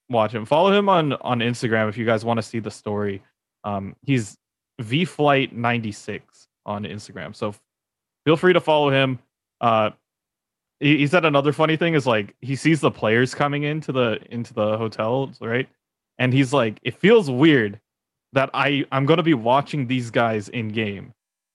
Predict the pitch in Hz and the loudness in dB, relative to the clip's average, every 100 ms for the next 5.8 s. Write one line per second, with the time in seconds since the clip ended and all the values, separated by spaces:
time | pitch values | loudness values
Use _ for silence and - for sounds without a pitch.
0 | _ 127 127 120 113 104 - _ _ - | _ -2 0 2 0 -2 -8 _ _ -2
1 | 156 165 165 160 147 160 151 151 - 151 | 0 2 4 2 2 2 4 2 -4 -4
2 | 151 147 156 156 - - 175 165 165 131 | -2 0 0 -2 -8 -10 -8 -8 -10 -8
3 | 156 180 - 185 - - 214 143 156 156 | -10 -10 -8 -10 -10 -6 -4 -2 -2 -2
4 | 135 139 139 123 104 - _ _ - - | -2 0 -2 -2 -6 -12 _ _ -6 2
5 | 135 117 92 101 107 120 - - | 6 6 4 0 -2 -2 -4 -8